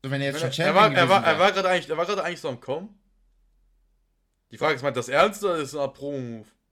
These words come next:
Speaker 1: Weiß ich nicht. Die Sache ist halt, äh, gegen Chimaev zu verlieren, vor allem als so Striker und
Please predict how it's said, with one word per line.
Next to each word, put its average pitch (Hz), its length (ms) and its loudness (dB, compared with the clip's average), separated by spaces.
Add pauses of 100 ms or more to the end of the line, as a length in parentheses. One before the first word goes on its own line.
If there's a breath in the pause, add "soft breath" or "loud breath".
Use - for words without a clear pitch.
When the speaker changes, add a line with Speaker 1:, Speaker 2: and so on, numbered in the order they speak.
(1080)
Speaker 1:
Weiß 131 160 -12
ich 147 160 -10
nicht. - 280 -20
Die 117 60 -12
Sache 131 240 -6
ist 131 120 -12
halt, 113 300 -6
äh, 92 280 -12 (680)
gegen 117 160 -8
Chimaev 127 360 -4
zu - 140 -14
verlieren, 131 540 -8 (340)
vor 127 120 0
allem 123 120 -6
als - 220 -10
so 110 120 -16
Striker 139 540 -2
und 101 180 -12